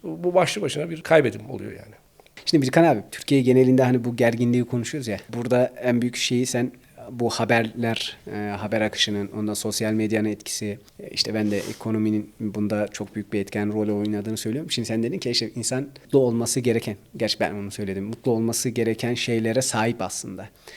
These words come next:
Speaker 2: Tek çabamız burada gerçek mutluluğu yakalama niyetinde olmamızdan kaynaklanıyor. Ama bu ge-, zaten şöyle bir durum doğurmuyor mu? Ya ben zaten geçici dünyadayım ve ben burada nasıl mutlu olacağım?
Speaker 1: Şimdi bu, bütün mevzu bu.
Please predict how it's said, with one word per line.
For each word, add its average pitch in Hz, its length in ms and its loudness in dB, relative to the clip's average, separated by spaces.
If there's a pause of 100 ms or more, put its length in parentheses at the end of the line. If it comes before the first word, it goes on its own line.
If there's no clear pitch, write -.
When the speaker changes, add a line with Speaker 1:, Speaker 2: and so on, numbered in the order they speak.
(140)
Speaker 2:
Tek 135 220 2
çabamız 123 460 2 (400)
burada 131 200 4
gerçek 127 480 2
mutluluğu 127 400 0
yakalama 123 480 2
niyetinde 117 480 0
olmamızdan 110 580 0
kaynaklanıyor. 98 640 -4 (360)
Ama 208 180 -2
bu 220 100 -2
ge-, 175 240 4
zaten 147 300 2
şöyle 156 260 4
bir 143 100 0
durum 147 240 4
doğurmuyor 135 360 6
mu? 95 100 -8 (340)
Ya 120 80 0
ben 135 100 6
zaten 160 320 2
geçici 139 460 2
dünyadayım 120 500 2 (220)
ve 117 120 -2
ben 135 260 6
burada 135 220 4
nasıl 135 200 2
mutlu 107 200 -8
olacağım? 104 320 -8 (120)
Speaker 1:
Şimdi - 200 -14
bu, 202 200 -4
bütün 226 240 0
mevzu 185 380 8
bu. 208 200 2